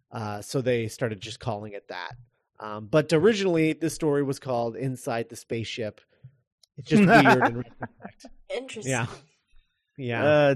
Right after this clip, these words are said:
Speaker 2: so it's just so disrespectful. I lo-, I love it. I love, I love these early
Speaker 1: <laughs>
Speaker 2: days where it was still just like,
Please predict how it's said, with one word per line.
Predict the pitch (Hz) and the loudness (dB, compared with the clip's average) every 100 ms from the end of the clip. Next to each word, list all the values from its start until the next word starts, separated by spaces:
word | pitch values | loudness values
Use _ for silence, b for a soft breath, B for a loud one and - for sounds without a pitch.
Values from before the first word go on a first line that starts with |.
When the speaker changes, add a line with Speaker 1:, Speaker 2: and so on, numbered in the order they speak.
| 131 | 0
Speaker 2:
so | - 202 190 | 4 6 6
it's | 151 165 156 | 4 2 0
just | 180 175 | -2 0
so | 180 175 | 2 2
disrespectful. | 160 165 156 - - 113 - - | 2 -2 -6 -4 0 0 -2 -6
I | 95 | 0
lo-, | 131 | 2
I | 120 127 | 2 2
love | 123 117 90 | 0 -2 -4
it. | - | -8
I | - | -4
love, | 113 123 127 120 - | 0 0 0 -6 -4
I | |
love | 117 127 | 0 2
these | 139 139 131 | 2 0 0
early | 135 127 120 | 2 2 2
Speaker 1:
<laughs> | |
Speaker 2:
days | 117 113 117 107 | 2 0 0 -2
where | 104 104 | -4 -4
it | 104 | -6
was | 104 101 | -8 -8
still | - 113 | -8 -8
just | 104 98 - | -8 -12 -6
like, | 104 101 | -4 -4